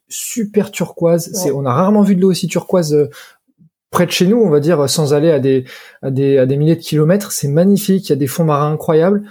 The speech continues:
Speaker 1: Donc, pour les amoureux de snorkeling et de plongée, c'est, c'est excellent. Et du coup, les gens, d'habitude, euh, finissent par Hurghada. Tu fais ton voyage en Égypte, tu visites les temples, les pyramides,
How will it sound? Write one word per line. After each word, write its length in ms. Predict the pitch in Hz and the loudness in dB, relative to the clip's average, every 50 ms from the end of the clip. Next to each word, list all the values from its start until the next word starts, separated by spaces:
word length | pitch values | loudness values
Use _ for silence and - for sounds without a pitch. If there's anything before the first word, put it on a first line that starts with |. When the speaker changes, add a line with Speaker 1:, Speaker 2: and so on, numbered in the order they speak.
| - - - _ _ - | -20 -20 -20 _ _ -4
Speaker 1:
Donc, 160 | 156 139 127 | -4 -4 -2
pour 140 | - 156 151 | 0 0 2
les 140 | 151 143 165 | 2 2 2
amoureux 300 | 170 175 175 170 185 175 | 2 2 2 2 2 2
de 100 | 165 151 | 2 0
snorkeling 460 | - - 170 165 160 - - 202 196 | -2 -2 -2 -2 -2 -2 0 0 0
et 80 | 170 139 | 0 -2
de 60 | - | -4
plongée, 340 | - - 151 143 147 208 202 | -6 -6 -4 -2 0 0 0
c'est, 540 | 208 208 - 120 113 110 110 110 107 104 - _ _ _ _ _ _ | -2 -4 -6 -4 -4 -2 -2 -2 -4 -6 -10 _ _ _ _ _ _
c'est 200 | - - - 131 | -12 -4 -2 0
excellent. 520 | 139 143 - - - 160 170 185 - - _ _ - - _ _ | 0 0 -2 -2 0 0 0 0 -2 -6 _ _ -20 -20 _ _
Et 80 | - 139 | -6 -4
du 120 | 127 135 147 | -2 -2 -2
coup, 300 | - - 240 240 247 226 | 0 0 2 2 2 2
les 160 | 185 160 151 | 2 2 2
gens, 160 | 139 165 190 | 2 2 2
d'habitude, 560 | 185 165 139 127 123 127 - 190 202 190 175 | 2 0 0 -2 -4 -4 0 0 0 2 0
euh, 180 | 165 - 147 127 | -2 -4 -6 -6
finissent 400 | 127 - - 165 180 196 190 - | -4 0 2 2 4 2 2 0
par 220 | - 151 131 127 - | -2 -4 -4 -4 -2
Hurghada. 420 | 147 143 147 131 127 123 131 - - - | 0 0 0 0 0 -2 -4 -8 -14 -18
Tu 200 | - - - 123 | -14 -12 -8 -4
fais 180 | - 160 151 | -2 -2 -2
ton 140 | 156 151 135 | -2 -2 -2
voyage 340 | 120 123 127 135 139 135 127 | 0 0 2 2 2 0 0
en 80 | 131 127 | -2 -2
Égypte, 580 | 120 113 113 127 139 147 160 170 170 170 - - _ - - _ _ | -4 -4 -2 0 2 2 2 2 0 -2 -8 -20 _ -20 -20 _ _
tu 160 | _ - - 143 | _ -4 -4 -2
visites 340 | 131 135 127 135 131 131 | -2 -2 -2 -4 -4 -2
les 160 | 135 131 127 127 | -2 -2 -2 0
temples, 520 | - 160 156 160 165 165 165 160 160 - 139 | 0 0 2 2 2 2 2 0 -2 -6 -4
les 160 | 123 123 131 131 | -2 -2 -2 -2
pyramides, 800 | 131 - 143 123 117 120 120 127 143 151 160 165 165 165 156 | -2 -4 -4 -4 -4 -4 -2 0 2 2 2 2 2 0 0